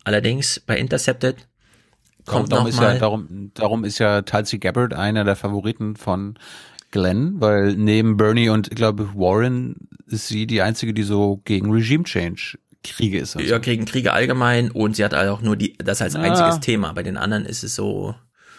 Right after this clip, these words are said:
Speaker 1: na doch, die Gabbard, die will schon, die sagt
Speaker 2: Dagegen, das hat
Speaker 1: ausdrücklich
Speaker 2: Glenn, das hat,
Speaker 1: keine
Speaker 2: hat Glenn
Speaker 1: militärische
Speaker 2: ja
Speaker 1: Außenpolitik mehr.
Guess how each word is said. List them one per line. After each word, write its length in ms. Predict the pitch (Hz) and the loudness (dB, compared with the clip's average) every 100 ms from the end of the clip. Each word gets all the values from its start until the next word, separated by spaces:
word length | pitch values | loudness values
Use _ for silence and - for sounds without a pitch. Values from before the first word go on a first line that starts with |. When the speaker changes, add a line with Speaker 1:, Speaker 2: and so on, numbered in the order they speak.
| _ | _
Speaker 1:
na 260 | - 156 156 | 0 2 2
doch, 140 | 131 | 0
die 260 | - 117 117 | 0 -2 0
Gabbard, 340 | 101 117 110 | 0 2 0
die 80 | 104 | 0
will 100 | 101 110 | -2 -2
schon, 520 | 104 98 98 98 107 _ _ _ _ _ - | -2 0 0 -2 -4 _ _ _ _ _ -6
die 100 | 113 | 0
sagt 200 | 117 107 | 2 4
Speaker 2:
Dagegen, 160 | 131 - | 2 4
das 100 | 120 | 2
hat 60 | 135 | 2
Speaker 1:
ausdrücklich 200 | 101 98 | 2 0
Speaker 2:
Glenn, 120 | 131 - - | -2 -6 -6
das 120 | 123 | 0
hat, 60 | 151 | 2
Speaker 1:
keine 160 | 113 120 | 4 4
Speaker 2:
hat 60 | 120 | 2
Glenn 60 | 101 | 4
Speaker 1:
militärische 240 | 120 95 123 | 4 4 4
Speaker 2:
ja 60 | 101 | 2
Speaker 1:
Außenpolitik 520 | 101 101 95 - - | -2 -4 -6 -8 -10
mehr. 140 | 110 | -10